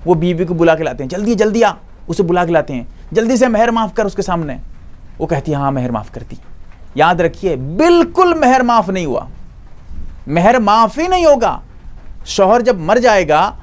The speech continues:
उसकी जो दा-, जायदाद हैं, जो उसके पास पैसे वैसे हैं, जो ज़मीन वगैरह हैं,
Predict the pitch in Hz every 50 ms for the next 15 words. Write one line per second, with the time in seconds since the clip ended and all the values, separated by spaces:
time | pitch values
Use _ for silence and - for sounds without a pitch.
0 | - - - - - - - - 202 180 - - - 240 - 160 160 175 151 175
1 | 170 170 156 151 170 165 170 175 165 151 180 202 220 226 196 170 151 165 175 185
2 | 202 208 208 214 208 185 208 190 190 - - 196 180 - 180 180 175 - - 180
3 | 170 170 - 196 190 185 180 175 175 180 175 156 165 180 190 190 185 175 135 151
4 | 160 170 190 208 208 190 185 175 185 185 180 170 170 190 214 233 226 -